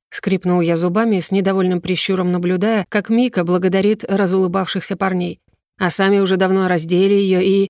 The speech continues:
Чёрт, что я несу вообще, придурок?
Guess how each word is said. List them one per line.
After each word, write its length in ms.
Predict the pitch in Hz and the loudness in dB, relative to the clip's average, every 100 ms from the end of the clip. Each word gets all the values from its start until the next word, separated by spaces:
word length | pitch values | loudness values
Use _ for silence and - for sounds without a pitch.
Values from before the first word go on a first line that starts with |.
| _ - | _ -10
Чёрт, 640 | - 240 254 214 180 - | -4 -2 0 -2 -4 -10
что 300 | - - 254 | -10 -6 -2
я 120 | 254 | 0
несу 360 | 247 247 - 208 | 2 0 -2 -2
вообще, 380 | 190 - 214 196 | -2 -4 -4 -2
придурок? 640 | 208 254 233 254 190 - | -2 -2 0 0 -2 -4